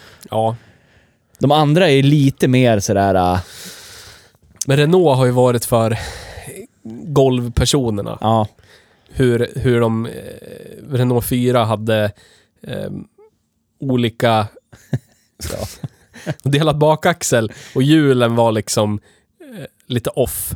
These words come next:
Speaker 2: Ja, det var, offseten var
Speaker 1: Typ tio centimeter ena
Speaker 2: Ja.
Speaker 1: sidan
Speaker 2: Ja.
Speaker 1: längre fram i färdriktningen än andra sidan.
Speaker 2: Ja.
Speaker 1: För att man skulle få plats med ett reservhjul under
Speaker 2: Ja.
Speaker 1: bilen.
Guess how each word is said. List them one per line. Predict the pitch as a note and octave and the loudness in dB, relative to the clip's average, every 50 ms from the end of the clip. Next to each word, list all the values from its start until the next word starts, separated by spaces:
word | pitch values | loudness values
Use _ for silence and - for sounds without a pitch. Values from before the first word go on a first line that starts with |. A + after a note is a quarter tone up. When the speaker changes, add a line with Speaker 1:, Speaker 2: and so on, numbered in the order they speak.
| - - | -12 -6
Speaker 2:
Ja, | B2+ A2+ A2 G#2 F2+ G2 | -2 0 0 0 0 0
det | B2 | 0
var, | B2 B2+ B2+ C3 B2+ C3 C3 A#2+ A2 G#2+ A2 A2 - - | 2 4 4 4 4 2 2 -2 -4 -10 -12 -12 -10 -4
offseten | D#3+ D3 - - - - C3 A#2 - _ A#2+ A2+ A2 A2 | -4 -4 -4 -4 -4 -4 -4 -4 -4 _ -4 -2 0 2
var | A2 G#2+ G#2+ G#2+ G#2 G2+ - _ _ _ _ - - | 2 4 4 4 2 0 -4 _ _ _ _ -12 -6
Speaker 1:
Typ | - B2+ - - | -6 -6 -4 -2
tio | C#3+ C#3+ C3 B2 | -2 0 0 0
centimeter | - C#3 B2+ A#2 C#3 C#3+ C#3+ B2+ G#2+ - - - C2 - - | 0 -2 -2 0 0 0 2 0 0 -2 -6 -10 -10 -10 -6
ena | - B2+ A#2 A#2 A#2+ | -2 0 2 4 4
Speaker 2:
Ja. | A2 G#2+ G#2 G2 - - | 4 2 0 -4 -6 -8
Speaker 1:
sidan | - - A#2 G#2+ G#2 G#2 G#2+ G#2+ - C2 - _ _ | -6 -4 -4 -4 -2 -4 -4 -6 -6 -10 -14 _ _
Speaker 2:
Ja. | - A2+ G2+ | -4 -2 0
Speaker 1:
längre | B2 A#2+ A#2 A#2 A#2 - | 0 0 0 0 -2 -2
fram | - C3+ A#2+ A2+ G#2+ G#2+ G#2 - - - | 0 0 0 0 0 -4 -8 -10 -12 -12
i | - - | -12 -10
färdriktningen | - - A#2 A2 A2+ A#2 - - - A#2 A2+ G#2+ A2 | -4 -2 -2 0 0 -2 -4 -6 -10 -10 -8 -6 -6
än | G#2+ A2 A#2 | -6 -6 -6
andra | A#2 A#2 A#2 C#3 C3+ A#2 | -6 -4 -2 -2 -4 -4
sidan. | - A#2 B2 B2 C3 B2+ - - - | -6 -10 -12 -12 -12 -14 -16 -10 -4
Speaker 2:
Ja. | - - F#2+ D2 - - | 0 0 0 0 -4 -4
Speaker 1:
För | - D3 D3+ | -4 -4 -2
att | - | -2
man | F3 D3 | -2 -4
skulle | - F3 D#3 | -4 -6 -6
få | - F3 | -6 -6
plats | D3+ - D#3+ - - | -4 -4 -6 -4 -4
med | D3 C3 - | -6 -6 -4
ett | - | -4
reservhjul | C3+ - - E3+ D3+ B2+ B2 C3 D#3 E3 D#3+ A#2+ G#2 G#2 - | -4 -2 -2 -2 -2 -2 -2 -2 -2 0 0 0 -2 -2 -4
under | G#2 A2+ A2 A#2 | -4 -4 -2 0
Speaker 2:
Ja. | A#2 A2 G2 | 0 2 0
Speaker 1:
bilen. | G#2 - - - - | 0 -2 -6 -10 -14